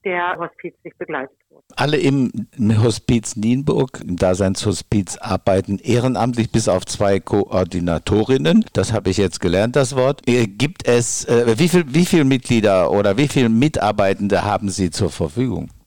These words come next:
Speaker 1: Wir haben zurzeit hundertzweiundsechzig Mitglieder. Davon sind natürlich nicht alle aktiv. Wir haben siebenunddreißig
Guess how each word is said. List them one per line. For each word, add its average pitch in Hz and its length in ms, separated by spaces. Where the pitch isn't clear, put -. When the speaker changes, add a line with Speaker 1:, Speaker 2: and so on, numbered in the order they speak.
Speaker 1:
Wir 233 160
haben 262 560
zurzeit 262 600
hundertzweiundsechzig 247 1400
Mitglieder. 254 920
Davon 233 300
sind 254 160
natürlich 240 480
nicht 240 280
alle 208 320
aktiv. 240 640
Wir 233 200
haben 220 580
siebenunddreißig 254 1300